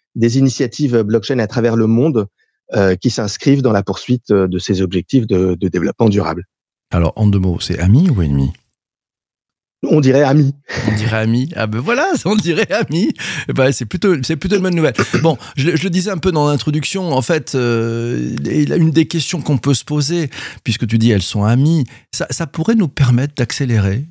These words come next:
Speaker 2: euh, la réalisation de, de ces objectifs de développement durable ?
Speaker 1: Bah, ces, ces blockchains, en fait, euh, traduisent le, le, le, le, de nouvelles gouvernances qui sont
Speaker 2: Je te laisse reprendre ta voix tranquillement. <laughs> Vas-y.
Speaker 1: Voilà. Je reprends ma voix.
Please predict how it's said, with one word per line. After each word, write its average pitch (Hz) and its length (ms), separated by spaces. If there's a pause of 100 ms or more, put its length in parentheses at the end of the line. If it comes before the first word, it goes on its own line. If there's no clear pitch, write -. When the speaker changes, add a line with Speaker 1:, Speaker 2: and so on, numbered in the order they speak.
Speaker 2:
euh, 98 360
la 98 100
réalisation 98 500
de, 101 180
de 92 140
ces 95 260
objectifs 92 420
de 107 80
développement 95 440
durable ? 92 440 (840)
Speaker 1:
Bah, 147 280
ces, 180 380
ces - 240
blockchains, 143 420
en 165 80
fait, - 300
euh, 156 160
traduisent 160 580
le, - 300
le, - 340
le, 127 400
le, 117 220 (300)
de 160 120
nouvelles 180 360
gouvernances 175 680 (340)
qui - 140
sont 135 360 (260)
Speaker 2:
Je 92 140
te 98 120
laisse 110 180
reprendre 92 300
ta 82 120
voix 78 160
tranquillement. 73 500
<laughs> - 60
Vas-y. 202 100
Speaker 1:
Voilà. - 300 (560)
Je 120 160
reprends 117 340
ma 107 140
voix. 110 280